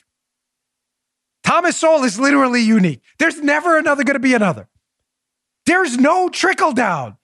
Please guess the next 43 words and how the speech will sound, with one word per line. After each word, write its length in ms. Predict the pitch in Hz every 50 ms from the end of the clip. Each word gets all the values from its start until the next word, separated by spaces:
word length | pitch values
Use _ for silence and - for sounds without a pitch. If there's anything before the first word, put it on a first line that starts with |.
| _ _ _ _ _ _ _ _ _
He 100 | - 302
says 280 | 302 - - 370 359 -
it 80 | 349 330
right. 140 | 370 320
Everybody 280 | 262 277 349 359 359 320
goes, 120 | 277 - - _ -
"No, 120 | 294 330
no." 300 | 330 330 302 233 151 - - _ -
Obama 320 | 202 160 226 240 254 240
says, 240 | - 220 190 143 - _ _ _ -
"People 320 | 185 233 202 233 226 196
tell 220 | - - 214 214 196
us." 160 | 175 - - _ -
Nobody 420 | 247 339 392 403 415 427 392 381
told 360 | - - 403 370 381 381 302
you. 340 | 339 359 349 302 226 170 135 - _ _
There 180 | - 320 330 330
is 200 | 349 359 254 320
no 180 | 359 339 339 -
trickle 340 | - - 349 349 349 349
down. 320 | 311 254 233 196 175 143 120 - _ _ _ _ _ _ _ -
Here, 160 | 185 302 320
you 160 | 262 226 240
want 200 | 254 311 311 311
the 80 | 349 262
proof? 320 | - - 302 330 330 330 - _ _ _ _ _
Hat 260 | - 165 233 254 254 -
tip 180 | 269 254 -
again, 320 | 233 214 185 220 202 196 170
Cole, 340 | - - 202 180 160 151
who 120 | 139 160 185
emailed 400 | 175 180 190 185 185 175 170 165
me 100 | 165 165
this, 320 | 151 156 147 139 - - _ _ _ _ -
uh, 160 | 151 151 139
last 320 | 139 156 156 151 - -
night 200 | 165 151 151 147
or 60 | 143
this 200 | 135 131 120 -
morning. 300 | 147 147 139 127 104 80 - _ _ _ _ _ _ _ _ _ _ _ _ _
<laughs> 800 | _ _ _ _ _ _ _ _ _ _ - 855 - - - -
Here's 340 | - 269 277 - 269 285 285
a, 200 | 311 277 -